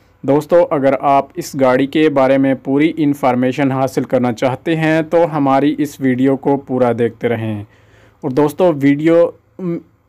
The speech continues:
में आगे बढ़ने से पहले मेरी आपसे एक छोटी सी रिक्वेस्ट है कि अगर आपने मेरे इस चैनल को सब्सक्राइब नहीं किया हुआ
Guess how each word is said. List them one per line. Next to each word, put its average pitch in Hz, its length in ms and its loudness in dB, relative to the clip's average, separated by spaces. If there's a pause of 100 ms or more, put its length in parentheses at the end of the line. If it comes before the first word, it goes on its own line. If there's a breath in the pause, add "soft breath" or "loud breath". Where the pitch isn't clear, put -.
में 156 320 -2
आगे 147 280 4
बढ़ने 151 380 0
से 156 200 -4
पहले 143 480 2
मेरी 139 320 0
आपसे 139 400 -2
एक 147 140 -6
छोटी 147 260 -2
सी - 140 -4
रिक्वेस्ट 156 440 0
है 147 120 2
कि 143 120 -6
अगर 143 260 0
आपने 151 500 0 (400 soft breath)
मेरे 151 320 2
इस 160 220 -2
चैनल 139 340 2
को 156 220 0
सब्सक्राइब 143 680 0
नहीं 127 320 -2
किया 160 240 0
हुआ 139 340 2